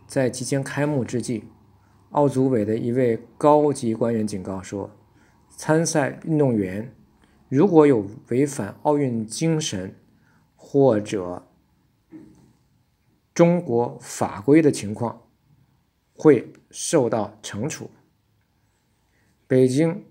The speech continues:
奥组委对外联络部的副部长杨舒，北京时间一月十九日在中国驻美大使馆举办的一场视频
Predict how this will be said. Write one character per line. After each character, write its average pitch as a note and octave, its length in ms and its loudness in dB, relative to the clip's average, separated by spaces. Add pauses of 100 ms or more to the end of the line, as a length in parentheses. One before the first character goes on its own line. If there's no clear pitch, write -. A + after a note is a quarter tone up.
奥 C#3+ 200 2
组 C3+ 200 4
委 A2+ 180 4
对 C3+ 180 2
外 B2+ 220 2
联 A2 180 -2
络 C3 140 0
部 C3+ 160 -6
的 A#2+ 100 -2
副 C3 200 -4
部 A#2 80 -4
长 F#2 200 -4
杨 F#2+ 220 -6
舒， D3+ 400 -4 (560)
北 A2+ 160 0
京 B2+ 180 -2
时 B2+ 220 -6
间 B2+ 340 -2 (120)
一 C3 80 -6
月 C3 160 2
十 C3 180 -2
九 A#2+ 180 -2
日 B2+ 360 -6 (280)
在 B2+ 300 -2
中 D#3 400 -2
国 A#2+ 400 -2
驻 D3+ 220 0
美 G#2 240 -4
大 B2+ 260 -4
使 C3 140 -6
馆 G2+ 280 -4
举 G#2 240 -6
办 B2 300 -4
的 G2+ 240 -8
一 C3+ 80 -6
场 G2 320 -8
视 - 240 0
频 G2+ 380 -6